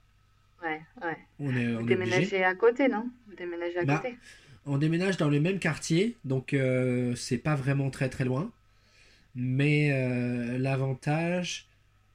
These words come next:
Speaker 2: l'avantage, c'est qu'on a trente mètres carrés de plus.
Speaker 1: Hmm.
Speaker 2: Donc ça veut dire que toutes les pièces sont plus grandes.
Speaker 1: Hmm.
Speaker 2: Et en plus, on a une, euh, pièce en plus.
Speaker 1: C'est cool.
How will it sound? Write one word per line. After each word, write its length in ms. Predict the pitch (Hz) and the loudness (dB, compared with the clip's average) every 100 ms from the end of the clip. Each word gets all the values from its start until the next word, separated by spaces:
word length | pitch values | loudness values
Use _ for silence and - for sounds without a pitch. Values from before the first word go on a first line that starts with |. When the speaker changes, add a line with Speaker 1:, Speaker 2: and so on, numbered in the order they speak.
| _ _ - | _ _ -6
Speaker 2:
l'avantage, 460 | 135 139 135 156 - | -2 -2 -2 -2 -2
c'est 140 | 135 | -2
qu'on 320 | - 135 131 | 0 -2 0
a 100 | 127 | -2
trente 400 | 123 - 175 175 160 | -4 -6 -4 -4 -4
mètres 180 | 151 | -4
carrés 220 | - 139 143 | -2 0 0
de 100 | 131 | 0
plus. 460 | - 170 - - _ _ _ _ _ _ _ _ _ | 0 -2 -4 -18 _ _ _ _ _ _ _ _ _
Speaker 1:
Hmm. 220 | 175 165 160 - - - - - | -20 -12 -14 -14 -20 -20 -20 -8
Speaker 2:
Donc 80 | 135 | -4
ça 80 | 147 | 0
veut 60 | 139 | 0
dire 160 | 160 | 0
que 80 | 151 | 0
toutes 220 | - 175 | -2 0
les 80 | 170 | -2
pièces 580 | - 170 170 - - - _ _ _ | 0 0 0 -2 -8 -14 _ _ _
sont 800 | - - - 151 147 143 139 135 | -14 -8 -2 0 0 0 -2 -4
plus 160 | - 135 | -2 -4
grandes. 340 | 120 135 196 - _ _ _ _ _ _ _ _ _ _ _ _ _ _ _ 175 | -2 -2 -2 -8 _ _ _ _ _ _ _ _ _ _ _ _ _ _ _ -20
Speaker 1:
Hmm. 240 | 170 170 190 _ _ _ 156 | -16 -14 -14 _ _ _ -2
Speaker 2:
Et 140 | 160 | 0
en 80 | 151 | 0
plus, 260 | 180 185 | 0 0
on 100 | 165 | 0
a 80 | 147 | 2
une, 160 | 143 139 | 2 2
euh, 300 | 139 135 127 | 0 0 0
pièce 300 | - 160 156 | -2 -4 -2
en 80 | 131 | -4
plus. 360 | 113 117 - _ _ _ _ _ _ _ _ _ _ _ - 160 | -6 -10 -14 _ _ _ _ _ _ _ _ _ _ _ -20 -10
Speaker 1:
C'est 180 | - 170 | -4 -4
cool. 280 | - 165 | 0 0